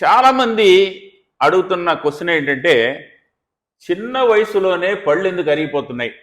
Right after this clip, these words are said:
మరి దంతానికి ఉండే ఎనామిల్ మీ అందరికీ తెలుసు,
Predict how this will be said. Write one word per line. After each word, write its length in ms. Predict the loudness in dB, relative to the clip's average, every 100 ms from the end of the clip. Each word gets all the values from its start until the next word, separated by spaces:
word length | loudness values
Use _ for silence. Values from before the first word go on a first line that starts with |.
| _ _ _ _ _ _ _ _ _ _
మరి 520 | 0 4 4 4 2 -4 -18 _ -20
దంతానికి 1000 | -18 -4 -4 -4 -2 2 2 0 -2 -4
ఉండే 260 | -4 0
ఎనామిల్ 800 | 0 2 -2 -2 -4 -4 -4 -4 -6 _ _ _ _ -12
మీ 160 | -8
అందరికీ 420 | -6 -6 -6 -4
తెలుసు, 540 | -4 -4 -4 -8 -8